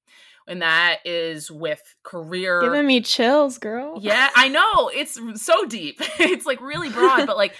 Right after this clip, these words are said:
Speaker 1: that's in general. That's with my career, with my education,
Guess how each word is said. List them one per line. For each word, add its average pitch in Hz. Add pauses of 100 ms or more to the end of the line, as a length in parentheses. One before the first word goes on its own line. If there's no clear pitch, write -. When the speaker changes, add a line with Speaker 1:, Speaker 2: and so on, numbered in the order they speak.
(240)
Speaker 1:
that's 240 (180)
in 247
general. 214
That's 208
with 202
my 190
career, 220 (180)
with -
my 185
education, 180